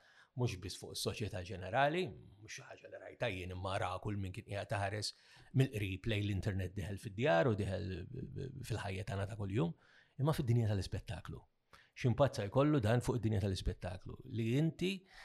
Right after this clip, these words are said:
tista' ssib kwalunkwe biċċa mużika li trid x'in trid, li inti tista' tara liema film trid, meta trid, fi x'in trid.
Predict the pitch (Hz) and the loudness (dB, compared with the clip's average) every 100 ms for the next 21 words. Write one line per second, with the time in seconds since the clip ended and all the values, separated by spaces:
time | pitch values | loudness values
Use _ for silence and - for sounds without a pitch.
0 | - - 120 120 95 - 131 139 107 120 | -4 0 2 2 2 2 2 2 4 4
1 | 131 120 101 104 - 95 101 117 101 - | 4 2 0 -2 -4 -2 -2 -2 -2 -6
2 | 92 95 98 - 175 - 123 104 80 80 | -8 -8 -10 -8 -8 -6 -6 -6 -8 -12
3 | - 117 143 117 110 - 107 139 120 117 | -2 2 2 2 -2 -2 0 2 2 2
4 | 127 170 156 127 98 117 165 147 131 117 | 4 4 4 2 0 -4 -4 -2 -2 -2
5 | 120 156 - 117 110 98 98 - | -4 -6 -6 -2 0 -2 -4 -14